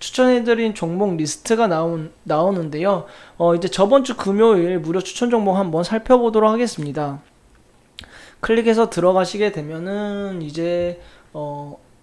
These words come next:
오전 일곱 시 사십이 분부터 이제 실시간 리딩 시작하신 거 보실 수 있고요. 어, 그리고 일단은, 어, 무료 추천 종목에 앞서서 전일 미증시부터, 어, 설명을 드리면서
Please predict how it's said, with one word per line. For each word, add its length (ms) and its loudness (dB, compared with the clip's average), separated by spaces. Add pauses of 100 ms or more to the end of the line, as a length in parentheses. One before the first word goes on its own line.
(260)
오전 520 2
일곱 260 0
시 100 -6
사십이 680 -6
분부터 640 -2
이제 200 -4
실시간 480 -2
리딩 320 -2
시작하신 720 -4
거 260 -8
보실 240 -6
수 140 -10
있고요. 540 -4 (560)
어, 300 2
그리고 340 0
일단은, 840 0 (180)
어, 80 -2
무료 260 2
추천 380 -2
종목에 380 2
앞서서 600 -4
전일 360 0
미증시부터, 1120 -4 (240)
어, 180 -4
설명을 480 2
드리면서 640 -4